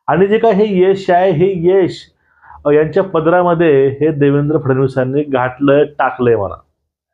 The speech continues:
आणि त्यांच्या मागण्या ह्या पूर्ण केल्या, मागण्या पूर्ण झाल्या, यश मिळाले म्हणून आनंद आहे.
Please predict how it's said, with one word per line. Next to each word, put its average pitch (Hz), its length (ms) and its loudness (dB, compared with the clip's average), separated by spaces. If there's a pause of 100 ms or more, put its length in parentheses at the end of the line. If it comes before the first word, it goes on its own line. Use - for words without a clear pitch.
(420)
आणि 127 200 -2
त्यांच्या 135 320 0
मागण्या 143 500 0
ह्या 147 140 -2
पूर्ण 147 440 -2
केल्या, 113 340 -4 (960)
मागण्या 151 400 0
पूर्ण 175 380 -2
झाल्या, 170 520 0
यश 156 520 0
मिळाले 170 280 0
म्हणून 175 220 -4
आनंद 196 420 -2
आहे. 147 460 -2